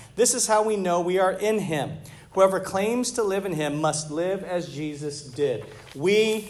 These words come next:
take a very strong view of God's commands. And I want us to hold on to them because I want you to have the right picture of God and Jesus. They are not hypocrites. Jesus is not a hypocrite. Whatever he asks you to do,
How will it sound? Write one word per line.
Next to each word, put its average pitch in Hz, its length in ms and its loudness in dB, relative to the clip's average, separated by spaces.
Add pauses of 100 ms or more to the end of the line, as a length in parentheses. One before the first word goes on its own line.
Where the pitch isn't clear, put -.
take 185 400 2
a 151 80 -6
very 185 400 4
strong 180 500 0
view 160 320 -2
of 135 160 -6
God's 151 320 2
commands. - 720 -10 (800)
And 156 100 0
I 175 60 6
want 220 220 6
us 254 120 2
to 233 80 2
hold 214 320 4
on 208 280 0
to 190 120 -4
them 135 280 -6 (240)
because 208 260 2
I 208 60 4
want 240 280 0
you 247 60 -4
to 240 60 4
have 220 120 2
the 190 80 0
right 226 340 2
picture 214 340 -4
of 139 120 -4
God 175 380 2 (360)
and 175 200 -2
Jesus. 165 600 -4 (100)
They 226 240 8
are 240 120 6
not 214 280 4
hypocrites. - 960 -2 (640)
Jesus 240 600 2
is 165 280 -4
not 208 260 6
a 214 80 4
hypocrite. 196 680 -2 (180)
Whatever 233 440 4
he 226 220 -2
asks 214 520 0
you 214 140 -2
to 180 100 -2
do, 170 480 2